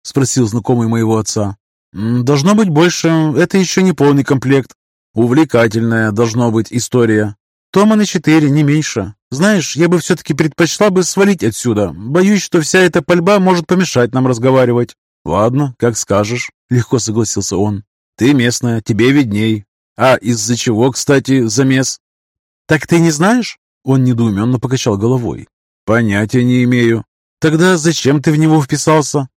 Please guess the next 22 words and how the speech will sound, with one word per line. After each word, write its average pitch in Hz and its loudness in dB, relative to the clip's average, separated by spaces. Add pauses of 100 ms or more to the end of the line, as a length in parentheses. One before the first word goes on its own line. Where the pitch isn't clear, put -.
(200)
"Я 101 0
увидел, 123 2
что 117 -4
дочери 120 0
моего 117 0
друга 143 0
угрожала 107 0
опасность. 113 -4 (260)
В - -20
такой 120 0
ситуации 131 0
надо 127 0
сначала 127 0
ликвидировать 117 0
опасность, 127 -2
а 110 0
разбираться 117 0
уже 120 2
потом". 117 -2 (360)
"Вот 135 0
так 170 -2
просто?" 170 -2